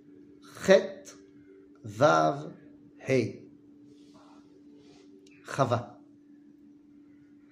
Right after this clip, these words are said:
Le mot ishtachavaya, sa racine, c'est Chava.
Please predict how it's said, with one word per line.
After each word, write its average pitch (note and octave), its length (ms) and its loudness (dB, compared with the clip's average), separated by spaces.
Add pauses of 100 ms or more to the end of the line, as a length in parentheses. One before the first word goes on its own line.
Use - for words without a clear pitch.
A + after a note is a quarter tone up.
(340)
Le D3+ 120 8
mot G#3 400 8
ishtachavaya, C#3+ 1200 2
sa - 200 -2
racine, C#3 460 -2
c'est D3 220 -6
Chava. A2+ 320 -8